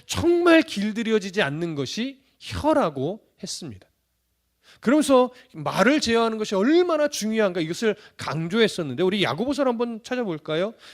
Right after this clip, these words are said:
야고보서 삼 장으로, 삼 장으로 가보겠습니다. 신약 성경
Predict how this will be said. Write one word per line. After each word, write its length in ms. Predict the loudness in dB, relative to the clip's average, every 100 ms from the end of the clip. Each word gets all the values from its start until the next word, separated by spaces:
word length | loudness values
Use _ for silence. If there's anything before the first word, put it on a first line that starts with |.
| -12
야고보서 800 | -4 -2 2 2 0 2 0 0
삼 460 | -6 -10 -6 -4 0
장으로, 280 | 0 0 -4
삼 280 | -4 -4 0
장으로 320 | 2 2 0
가보겠습니다. 640 | -4 -4 -10 -14 -20 -20 _ _ _ _ _ _ _ _ _ -20 -20 -18
신약 340 | -10 -4 -2 -2
성경 800 | -4 -6 -6 -10 -10 -10 -10